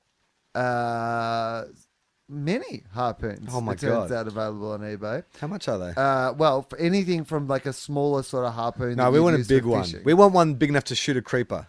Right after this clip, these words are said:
Speaker 1: Okay. So what we're probably looking for is an antique whaling harpoon.
Speaker 2: Yes.
Speaker 1: All original, nineteenth century.
Speaker 2: Oh, that sounds awesome.
Speaker 1: Yeah. Uh, we'll need about, uh, sixteen hundred dollars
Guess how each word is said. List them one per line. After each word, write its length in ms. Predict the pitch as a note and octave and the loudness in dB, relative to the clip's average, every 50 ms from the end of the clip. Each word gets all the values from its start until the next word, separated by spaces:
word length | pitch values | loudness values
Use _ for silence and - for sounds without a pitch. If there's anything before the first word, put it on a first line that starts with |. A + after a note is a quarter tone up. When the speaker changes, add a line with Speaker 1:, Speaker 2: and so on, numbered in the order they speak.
| _ _ - | _ _ -4
Speaker 1:
Okay. 300 | A#2+ B2+ B2+ - G#2+ D#2+ - _ _ _ _ _ _ _ | -4 -4 -2 -4 -8 -12 -12 _ _ _ _ _ _ _
So 260 | _ - D#3+ C#3 B2+ | _ -2 -2 -2 0
what 200 | A#2+ D3+ E3+ E3+ | 2 2 0 2
we're 160 | E3+ F3 E3 | 4 2 2
probably 260 | B2+ D3+ D3 C#3 D3 C3+ | 2 2 0 0 0 -2
looking 260 | A#2+ B2+ B2 C3 C3 | -4 -4 -6 -6 -8
for 220 | - C#3 C#3 C3 | -4 -2 -2 -2
is 120 | C3 A#2+ A#2+ | -2 -2 -4
an 120 | B2 A#2+ | -10 -8
antique 460 | A2 B2 B2+ B2+ - - B2+ A#2+ - | -8 -8 -8 -8 -8 -8 -10 -10 -8
whaling 420 | A2 A#2 A#2 A#2 A#2 A2+ A2+ A2+ G#2+ | -6 -6 -4 -4 -2 -4 -6 -8 -8
harpoon. 420 | G#2+ G#2+ G#2+ G#2 - A2 G2+ - - | -8 -8 -8 -8 -8 -10 -12 -10 -6
Speaker 2:
Yes. 600 | F#2+ G#2 G#2+ A2 A2+ G#2+ - - - - - _ _ _ _ _ _ _ | -4 -2 2 2 2 2 0 -4 -12 -14 -18 _ _ _ _ _ _ _
Speaker 1:
All 260 | C#3 D3+ E3 E3+ E3+ | 2 2 4 4 4
original, 460 | D3+ C#3+ D3 C3+ B2+ D3 D3 D#3 E3+ | 2 0 -2 -2 -2 -4 -2 -2 -2
nineteenth 480 | D#3+ C#3+ C3+ C#3 C#3 - D3 C#3+ C3+ - | -2 0 -2 -2 -2 -4 -6 -6 -6 -6
century. 460 | - C#3+ C3+ C#3+ - - D#3+ G3 C4 - | -6 -6 -6 -6 -6 -4 -4 -4 -4 -4
Speaker 2:
Oh, 240 | G3+ F#3 A2+ D2+ - - | -4 -4 -4 -6 -8 -14
that 60 | A2+ | -16
sounds 260 | - - B2+ A2 G#2 | -10 -8 -8 -6 -4
awesome. 420 | B2+ E3 G3 - - G#2+ F#2 F2 - | -6 -6 -6 -8 -10 -10 -12 -12 -10
Speaker 1:
Yeah. 240 | A#2+ B2+ B2+ A#2 - - _ _ _ _ _ _ _ | -6 -4 -4 -4 -4 -8 _ _ _ _ _ _ _
Uh, 360 | B2 B2+ B2+ B2+ B2 B2 B2 | -4 -2 0 0 0 0 -2
we'll 140 | A#2+ C3 C3+ | -2 -4 -6
need 180 | C3+ C3+ C3+ C3 | -4 -4 -4 -4
about, 380 | C3 B2+ B2+ B2 A#2+ A#2+ - | -2 -2 0 0 -2 -4 -4
uh, 460 | A#2+ A#2+ A#2 A#2 A2+ A2+ A2+ A2+ A2+ A2 | -6 -4 -4 -2 -4 -4 -4 -6 -6 -8
sixteen 480 | - - - - A#2 - - A#2+ G#2+ | -10 -12 -12 -12 -14 -10 -10 -10 -8
hundred 300 | G#2+ G#2+ G#2 G2+ G2 F#2 F2+ | -8 -10 -10 -10 -12 -12 -12
dollars 540 | G2+ F#2+ - - - - - - - - | -14 -16 -16 -18 -20 -20 -20 -20 -20 -20